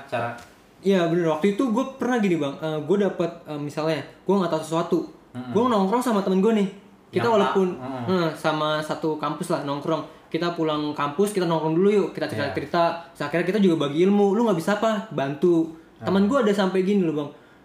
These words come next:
Speaker 2: Eh, gua pernah waktu itu dibantu sama dia tuh dari jam sebelasan sampai pagi, sampai jam lima, kayak, "Udah lu, Gam, mau apa?"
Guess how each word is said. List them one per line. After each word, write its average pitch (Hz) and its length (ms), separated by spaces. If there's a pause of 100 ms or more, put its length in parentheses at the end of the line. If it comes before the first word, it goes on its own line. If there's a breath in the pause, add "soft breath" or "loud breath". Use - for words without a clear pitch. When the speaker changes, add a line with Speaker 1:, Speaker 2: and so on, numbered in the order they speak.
Speaker 2:
Eh, 160 320
gua 202 240
pernah 202 300
waktu 175 240
itu 214 80
dibantu 151 400
sama 147 260
dia 151 140
tuh 202 180 (300)
dari 147 340
jam 147 240 (380)
sebelasan 151 540
sampai 160 440
pagi, 202 480
sampai 165 240
jam 156 160
lima, 196 280
kayak, 175 380
"Udah 190 160
lu, 233 120
Gam, 233 180
mau 160 240
apa?" 208 240